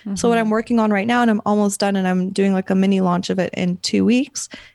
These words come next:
Speaker 1: is my little crystal clear marketing mi-, micro course. So
Speaker 2: Love
Speaker 1: it's
Speaker 2: it.
Speaker 1: literally, like, a, a week long little thing that you could devour in, like,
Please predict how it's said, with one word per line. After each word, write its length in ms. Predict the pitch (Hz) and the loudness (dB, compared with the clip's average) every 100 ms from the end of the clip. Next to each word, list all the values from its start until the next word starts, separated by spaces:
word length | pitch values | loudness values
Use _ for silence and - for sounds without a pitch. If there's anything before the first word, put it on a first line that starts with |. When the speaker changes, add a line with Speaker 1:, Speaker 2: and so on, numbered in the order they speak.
| _ | _
Speaker 1:
is 340 | 202 196 202 | -4 -4 -4
my 300 | 208 190 185 | -2 0 0
little 360 | 185 196 196 190 | -2 0 0 -2
crystal 380 | - 202 - 196 | -4 -6 -4 -4
clear 300 | 196 196 185 | -4 -2 -2
marketing 680 | 185 175 190 208 202 202 202 | -2 -4 -4 -2 0 0 0
mi-, 200 | 196 185 - | 0 0 0
micro 400 | 196 196 - 240 | -2 0 -4 -4
course. 560 | - 269 403 - - - - - | -2 -2 -2 -4 -8 -12 -16 -4
So 80 | |
Speaker 2:
Love 140 | - - | -2 0
Speaker 1:
it's 40 | |
Speaker 2:
it. 60 | 202 | 0
Speaker 1:
literally, 380 | 202 196 196 190 | 2 0 0 0
like, 180 | 185 | -2
a, 100 | 180 180 _ - | -4 -6 _ -6
a 80 | 214 | -2
week 320 | 196 233 226 | 0 0 0
long 340 | 214 208 202 196 | 0 0 0 0
little 280 | 190 196 | 0 0
thing 260 | 190 214 208 | -2 -2 0
that 80 | 190 | 0
you 100 | 190 | -2
could 240 | 190 185 - _ 208 | -2 -6 -10 _ -6
devour 640 | 190 175 185 185 180 196 - | -2 -2 -2 -2 -2 -4 -4
in, 140 | 196 | -2
like, 300 | 185 - - | 0 -2 -6